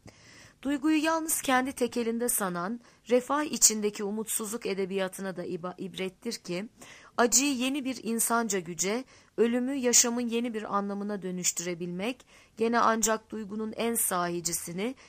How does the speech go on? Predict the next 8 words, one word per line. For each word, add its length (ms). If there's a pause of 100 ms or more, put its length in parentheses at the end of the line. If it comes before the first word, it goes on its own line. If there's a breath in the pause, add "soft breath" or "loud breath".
(180 soft breath)
en 240
derinini 480
duyabilenlerin 800
yürekliliğidir. 1000 (1300 soft breath)
Acılar 440
yazılı 440
bu 120
alınlarda 760